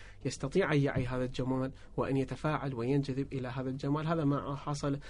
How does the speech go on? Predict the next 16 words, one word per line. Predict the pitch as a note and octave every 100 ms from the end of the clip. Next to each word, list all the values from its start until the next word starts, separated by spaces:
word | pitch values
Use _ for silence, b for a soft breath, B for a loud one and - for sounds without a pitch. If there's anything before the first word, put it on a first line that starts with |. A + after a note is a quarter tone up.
| B B
مع | C3+ A2+
امرأة | C#3+ F3+ F3 G#3
العزيز | D3 F3 G3+ G3
ومع | D3+ C#3 C#3+
نساء | C#3+ E3 C#3+
المدينة | D#3 D#3+ D#3 E3+ E3+
ومع | D#3+ D#3 C#3 E3
غير | D3 C#3 A#2+ A2+
ذلك. | G#2+ - - B B B B
أما | F3 F3
أنت | D#3+ F3
عندما | - E3+ E3+ E3
تأتي | D3 A#3+ D3 - C3 -
إلى | C3+ B2+
قضية | - B2 B2+ A#2
عاشوراء | A2 A2+ - A#2 A#2